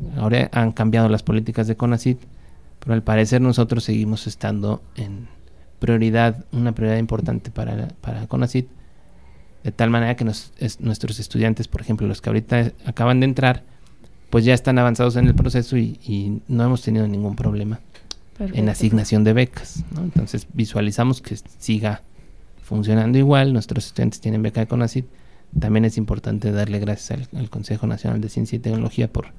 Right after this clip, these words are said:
Speaker 1: por las becas, porque finalmente es, es parte importantísima del trabajo que estamos realizando. Ahorita dijimos de unos alumnos de licenciatura, pero en el laboratorio hay una estudiante de doctorado que tiene beca,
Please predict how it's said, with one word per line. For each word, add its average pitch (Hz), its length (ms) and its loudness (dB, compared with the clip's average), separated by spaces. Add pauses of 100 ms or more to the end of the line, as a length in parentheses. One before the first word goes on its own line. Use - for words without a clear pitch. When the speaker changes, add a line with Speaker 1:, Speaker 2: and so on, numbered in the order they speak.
(360)
Speaker 1:
por - 140 -2
las 117 120 4
becas, 160 300 2
porque 110 240 -4
finalmente 120 560 0 (760)
es, - 380 -4
es 113 380 -2 (320)
parte 131 420 2
importantísima 117 840 0
del 101 100 -6
trabajo 110 340 0
que - 60 -18
estamos 110 300 0
realizando. 113 420 2
Ahorita 113 320 0
dijimos 110 320 0
de 117 60 -2
unos 113 180 -2
alumnos 110 260 -2
de 107 80 0
licenciatura, 110 640 0 (720)
pero 107 160 2
en 104 100 4
el 107 100 4
laboratorio 110 440 6
hay 120 140 8
una 113 300 6 (100)
estudiante 120 480 2
de 131 100 2
doctorado 127 640 2 (520)
que - 80 -10
tiene 98 360 -6 (240)
beca, 120 420 -4